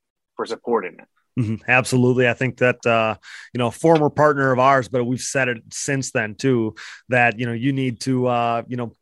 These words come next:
Speaker 2: A T V, the A T V community needs to continue to support them for being an A T V friendly place, like you said. So that's awesome. Um, so we touched on, you know, uh, Chad Wienen and Joel Hetrick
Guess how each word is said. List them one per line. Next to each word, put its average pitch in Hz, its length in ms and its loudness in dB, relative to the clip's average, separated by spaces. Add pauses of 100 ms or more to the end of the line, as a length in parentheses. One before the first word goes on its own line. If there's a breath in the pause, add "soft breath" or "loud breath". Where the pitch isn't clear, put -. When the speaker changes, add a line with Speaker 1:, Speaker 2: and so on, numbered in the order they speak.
(280)
Speaker 2:
A 165 180 4
T 143 160 0
V, 143 280 4
the 127 140 0
A 147 140 2
T 131 140 -6
V 131 80 0
community 127 420 -2
needs 120 220 -6
to - 80 -16
continue 123 460 -2
to 107 100 -4
support 117 460 0
them 117 340 0
for 117 320 -2
being 117 340 -4
an 107 80 -2
A 113 140 -2
T - 120 -10
V 107 60 -10
friendly 104 340 -4
place, 110 360 0
like 104 100 -4
you 104 60 -8
said. 104 260 -4
So - 80 -6
that's 107 240 0
awesome. 101 400 -2 (420 loud breath)
Um, 123 360 4
so 160 140 6
we 151 80 8
touched 185 260 4
on, 143 480 2
you 160 120 2
know, 143 300 2
uh, 139 220 4
Chad 156 300 2
Wienen 151 340 0
and 151 260 -2
Joel 139 280 2
Hetrick 143 380 0